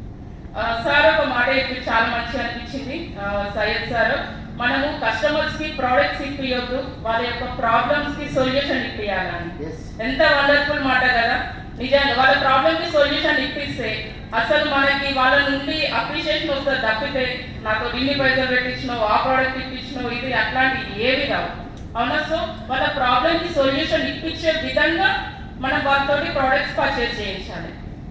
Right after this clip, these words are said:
Speaker 1: And, ఆ, నందకిషోర్ సార్ ఇందాక చెప్పిరా మనకి,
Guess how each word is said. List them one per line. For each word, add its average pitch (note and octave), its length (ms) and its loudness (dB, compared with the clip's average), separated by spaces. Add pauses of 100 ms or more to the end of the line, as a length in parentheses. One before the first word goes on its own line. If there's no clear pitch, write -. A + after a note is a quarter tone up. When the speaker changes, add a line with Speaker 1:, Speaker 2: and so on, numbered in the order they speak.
(140)
Speaker 1:
And, B3+ 380 2 (2000)
ఆ, A3 180 -2
నందకిషోర్ C#4 460 4
సార్ C4 120 2
ఇందాక B3+ 380 2
చెప్పిరా A3+ 300 -2
మనకి, A3+ 440 -2